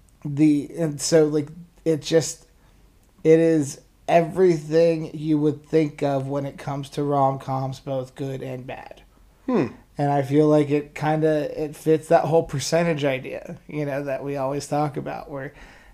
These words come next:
Speaker 1: there's a lot of it that I thi-, that I like and that I
Speaker 2: <laughs>
Speaker 1: think is good, and then there's still, and there's bits that it's just like, "What the hell is this?" Little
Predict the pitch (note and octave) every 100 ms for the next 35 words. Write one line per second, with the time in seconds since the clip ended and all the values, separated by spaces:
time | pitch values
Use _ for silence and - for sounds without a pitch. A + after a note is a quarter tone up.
0 | - D#3 C#3+ C#3+ - _ - E3 D3+ D3
1 | D3 D#3 E3 F3 D#3+ D#3 D#3+ D3+ - E3
2 | - D3+ D3+ D#3 E3+ F3+ G3+ F#3 - _
3 | _ - D#3 D3 D3+ C#3+ C#3+ E3 D#3 D#3
4 | C#3 C#3+ G3 D3+ D3 - D#3 D3+ D3 D3+
5 | D3+ D3 - D#3+ D3+ E3 D3+ D3+ A#2+ C3+
6 | D#3+ - - C#3+ C3+ D3 - D3+ C#3+ -
7 | - - _ D3+ C3+ D3 D#3 D#3 D#3 D3+
8 | D3+ C#3+ E3+ C#3+ C#3+ - - _ - -
9 | - G3 A3+